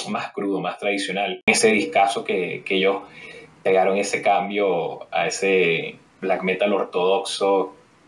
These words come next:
tan elaborado. Y yo creo que el The War Which Transformed God es un poco el, el, el padre espiritual, así sea en orden cronológico, no estoy diciendo que fue una in-, influencia directa, ¿no? Pero como ese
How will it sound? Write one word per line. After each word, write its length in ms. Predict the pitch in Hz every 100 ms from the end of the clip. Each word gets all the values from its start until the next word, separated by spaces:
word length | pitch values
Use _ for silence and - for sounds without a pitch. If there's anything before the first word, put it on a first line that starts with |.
| -
tan 160 | 92
elaborado. 960 | 87 87 - 87 98 101 107 101 98 95 - - - -
Y 100 | 104
yo 180 | 113 -
creo 420 | 165 165 170 170
que 520 | 120 110 92 90 - _ _ _
el 420 | 104 101 92 - -
The 60 |
War 220 | 104 113 143
Which 180 | 139
Transformed 400 | - 107 101 117
God 220 | 113 131 -
es 100 | 127
un 180 | 127
poco 420 | 139 - - 202 110
el, 320 | 95 92 90
el, 180 | - -
el 140 | 92
padre 280 | 92 104 107
espiritual, 720 | 135 - 98 95 92 90 87 - _ _ -
así 200 | 104 131
sea 180 | 160 151
en 60 |
orden 240 | 143 143 139
cronológico, 500 | 110 95 95 98 -
no 80 |
estoy 140 | - 117
diciendo 260 | 113 110
que 80 | -
fue 160 | - 107
una 100 | 101
in-, 100 | -
influencia 920 | 107 98 98 92 - 104 95 87 85
directa, 380 | 87 101 104 -
¿no? 160 | 127 165
Pero 300 | - - - - - - - _ _ _ -
como 200 | 165 107
ese 320 | - 147